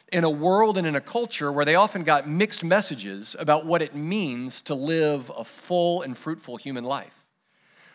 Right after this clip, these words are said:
They lived within a culture that told them, uh, that the one with the most wealth, the one with the most gifts, the one with the most knowledge,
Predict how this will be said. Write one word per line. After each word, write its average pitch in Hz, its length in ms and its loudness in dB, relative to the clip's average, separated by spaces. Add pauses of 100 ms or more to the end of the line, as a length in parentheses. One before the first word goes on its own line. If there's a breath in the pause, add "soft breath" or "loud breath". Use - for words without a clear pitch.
They 175 120 6
lived 190 340 8
within 180 240 0
a 151 40 0
culture 196 440 0
that 151 160 -4
told 185 320 -2
them, 180 380 2 (240 loud breath)
uh, 147 240 8
that 143 160 -4
the 160 60 0
one 190 400 4
with - 180 -2
the 175 40 -4
most 143 280 -2
wealth, 196 500 4
the 156 80 -4
one 156 300 0
with 147 160 -6
the 139 60 -8
most 127 340 -6
gifts, 202 460 0
the 151 100 -6
one 165 260 0
with 151 140 -6
the 139 80 -8
most 135 240 -4
knowledge, 143 720 0